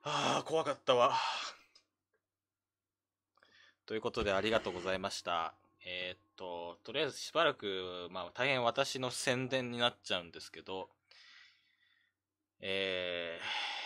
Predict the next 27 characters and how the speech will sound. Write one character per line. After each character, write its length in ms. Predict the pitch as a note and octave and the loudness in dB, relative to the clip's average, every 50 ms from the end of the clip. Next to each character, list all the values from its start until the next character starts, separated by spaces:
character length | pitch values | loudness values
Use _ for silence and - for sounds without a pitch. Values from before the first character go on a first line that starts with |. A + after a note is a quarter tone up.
| - - - - - - - - | -8 -10 -10 -12 -14 -16 -18 -20
ー、 40 | - - | -16 -10
今 260 | - C3 C3 A2+ G2 F2 | -6 -2 0 0 0 -2
で 120 | E2+ D#2 | -4 -8
す 160 | - - - F#2 | -12 -12 -10 -6
ね、 180 | F#2 F2+ F2 | -4 -4 -2
私、 760 | F2 F2+ F2+ A2+ A2+ A2+ - - A2+ A2 G#2+ G#2+ G#2+ G2+ G2+ - | -4 -4 -2 -2 -2 -2 -2 -4 -2 0 2 2 2 2 0 2
バ 100 | - A#2 | 2 2
イ 40 | B2+ | 2
オ 20 | |
ハ 80 | C#3+ C#3+ | 2 2
ザ 80 | D3 C#3+ | 0 0
ー 40 | |
ド 40 | C3+ | -2
ゼ 140 | A#2+ C#3+ F3+ | 2 2 2
ロ 120 | E3 G#2+ | 2 2
で、 400 | F2 A2 A2 G#2+ G2+ G2+ - - _ - | 2 4 4 4 4 2 0 -8 _ -12
の 120 | G#2 G2+ | -10 -6
ニ 100 | G#2+ A#2 | -4 -2
ュ 80 | C3+ C#3+ | -2 0
ー 40 | C#3+ | 4
ゲ 120 | D#3 D#3+ D3 | 4 4 2
ー 40 | |
ム 100 | B2 G#2 | 2 0
で、 300 | F#2 G2+ G2+ G2 F#2+ - _ _ _ _ _ _ _ _ _ _ _ _ _ _ _ _ _ _ _ _ _ _ _ _ _ _ _ _ _ _ _ _ _ _ _ - - _ - | 0 0 0 0 0 -4 _ _ _ _ _ _ _ _ _ _ _ _ _ _ _ _ _ _ _ _ _ _ _ _ _ _ _ _ _ _ _ _ _ _ _ -20 -20 _ -10
え 720 | G2+ G2 F#2+ F#2+ F#2+ F#2+ F#2+ F#2+ F#2+ F#2+ F#2+ F#2+ G2+ - _ _ _ _ _ _ _ _ _ _ _ _ _ _ - | -8 -6 -6 -4 -2 0 0 2 2 2 2 0 -2 -4 _ _ _ _ _ _ _ _ _ _ _ _ _ _ -6
ー、 40 | - - | 0 2
は、 140 | E3 D#3 - | 2 2 0